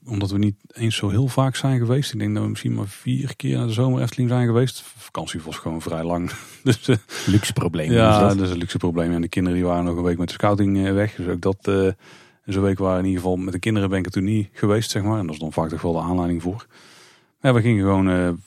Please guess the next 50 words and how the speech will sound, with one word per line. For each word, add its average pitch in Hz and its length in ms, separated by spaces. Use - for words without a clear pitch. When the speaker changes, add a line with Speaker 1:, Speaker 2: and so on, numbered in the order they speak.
Speaker 1:
toch - 200
voor 92 300
dit, 90 160
voor - 220
het, - 280
het - 220
algemene 95 400
aanbod. 156 380
De 101 60
attracties 101 440
voor 92 140
eten. 101 300
En 98 140
dat - 400
is - 60
misschien 127 160
ook 131 140
wel 139 100
het 123 120
puntje 127 240
dat 113 260
in 117 160
deze 113 220
Zomer 113 280
Efteling 113 260
had 107 80
ik 104 60
niet 117 160
het 107 80
idee 107 120
dat 101 100
voor 107 180
een 101 160
avondmaaltijdje 92 1000
op 85 100
de 87 200
pleinen 95 300
echt 98 160
terecht 87 260
kon. 82 180
Dan 80 100
kwam 101 180
je 98 60
toch 107 160
gewoon 104 180
terecht 98 300
in 104 80
de 95 80
reguliere 95 600
horecapunten. 90 720